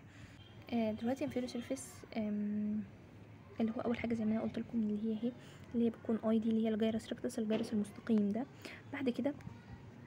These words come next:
المفروض ان هو رقم، آه، خمسة وتلاتين، اللي هو اصلًا مش طالبه هنا يعني، ولا طالبه، لا طالبه مظبوط، اللي هو الالفكتوري سالكس، صح؟ بيمشي فيه اهو، اللي هو الفكت-، الف-، الفكتوري تراكت، وبعد كده البلب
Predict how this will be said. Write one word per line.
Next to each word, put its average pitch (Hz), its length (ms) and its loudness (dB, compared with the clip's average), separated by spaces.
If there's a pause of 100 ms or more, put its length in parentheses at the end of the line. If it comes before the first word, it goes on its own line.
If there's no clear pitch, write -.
المفروض 254 280 2
ان 220 180 8
هو 233 120 6
رقم، 208 400 4
آه، 196 500 4 (760)
خمسة 233 160 0
وتلاتين، 247 440 0 (1400)
اللي 233 100 8
هو 233 60 8
اصلًا - 280 0
مش - 140 -2
طالبه 220 260 2
هنا 220 180 2
يعني، 233 200 2
ولا 214 140 2
طالبه، 214 280 0
لا 214 60 -2
طالبه 226 280 -2
مظبوط، 214 440 -2
اللي 226 160 2
هو 247 120 6
الالفكتوري 247 480 0
سالكس، - 280 0 (120)
صح؟ 269 200 -2
بيمشي 247 300 2
فيه 269 160 0
اهو، 247 140 2 (300)
اللي 220 120 4
هو 220 80 4
الفكت-، - 760 -2
الف-، 214 300 0
الفكتوري 233 500 0 (320)
تراكت، - 460 2 (240)
وبعد 202 220 4
كده 220 160 0
البلب 214 300 4